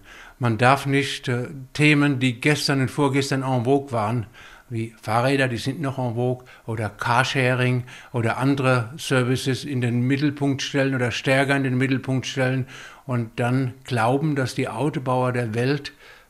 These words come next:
das sind ja auch Kosten, die da anfallen für solche Veranstaltungen, diese Kosten tragen, nur um ein Volksfest zu machen.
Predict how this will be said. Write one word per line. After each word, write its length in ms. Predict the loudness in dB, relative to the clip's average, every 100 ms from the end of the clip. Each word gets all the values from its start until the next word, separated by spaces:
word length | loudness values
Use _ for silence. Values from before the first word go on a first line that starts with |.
| _ -8
das 180 | -4
sind 180 | 0 0
ja 80 | 0
auch 180 | -4 -8
Kosten, 400 | -4 -2 -2 -2
die 100 | -2
da 140 | -2
anfallen 520 | -4 -6 -6 -4 -4
für 200 | -6 -8
solche 360 | -6 -4 -4 -6
Veranstaltungen, 840 | -4 -4 -4 -6 -4 -2 -2 -2
diese 220 | 0 -2
Kosten 380 | -2 -2 -4 -6
tragen, 480 | -4 0 0 0 -4 -8 -6
nur 240 | 0 0
um 140 | 0 -2
ein 80 | -2
Volksfest 640 | -2 -4 -4 -6 -6 -6
zu 100 | -6
machen. 360 | -6 -6 -8